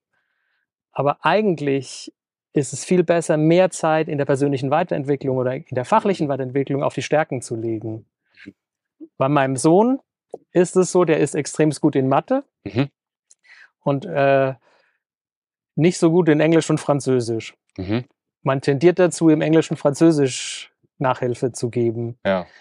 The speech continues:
Speaker 1: Bei mir kamen die Sprachen zum Beispiel erst später, ja,
Speaker 2: Ja.
Speaker 1: als ich älter wurde. Aber eigentlich muss er gefördert werden in Mathe. Da
Speaker 2: Mhm.
Speaker 1: ist er richtig gut.
Speaker 2: Mhm.
Speaker 1: Weil ansonsten passiert Folgendes. Ich schaff's dann, dass er von einer vier auf eine drei kommt in Französisch und Englisch.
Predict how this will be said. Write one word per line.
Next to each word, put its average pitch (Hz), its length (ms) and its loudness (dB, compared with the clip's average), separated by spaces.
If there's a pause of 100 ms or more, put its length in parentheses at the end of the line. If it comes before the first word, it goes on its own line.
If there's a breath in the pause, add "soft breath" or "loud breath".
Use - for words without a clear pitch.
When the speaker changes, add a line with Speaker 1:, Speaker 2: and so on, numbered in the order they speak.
(120)
Speaker 1:
Bei 123 80 -4
mir 156 160 4
kamen 165 260 2
die 139 100 -4
Sprachen 143 360 -2
zum 139 80 -2
Beispiel 139 220 0
erst 117 160 -4
später, 123 640 -4 (100)
ja, - 80 -2
Speaker 2:
Ja. - 80 0
Speaker 1:
als 87 140 -6
ich 123 120 -12
älter 131 300 -4
wurde. 113 400 -6 (920 soft breath)
Aber 143 180 2
eigentlich 165 580 0 (460)
muss 151 160 0
er 147 80 4
gefördert 139 340 0
werden 131 180 0
in 123 120 -4
Mathe. 117 460 -2 (240)
Da 139 100 0
Speaker 2:
Mhm. 143 60 2
Speaker 1:
ist 131 80 0
er 135 120 4
richtig 143 340 -4
gut. 113 380 -6 (440)
Speaker 2:
Mhm. 87 200 -16
Speaker 1:
Weil 135 160 4
ansonsten 143 460 0
passiert 151 300 0
Folgendes. 175 560 2 (540 soft breath)
Ich 123 160 -8
schaff's 160 240 0
dann, 160 180 4
dass 156 140 4
er 147 100 4
von 151 140 2
einer 143 100 6
vier 170 260 4
auf 156 180 2
eine 135 120 -2
drei 143 280 4
kommt 196 400 -2
in 147 200 -4
Französisch 147 580 -2
und 135 80 -4
Englisch. 185 540 0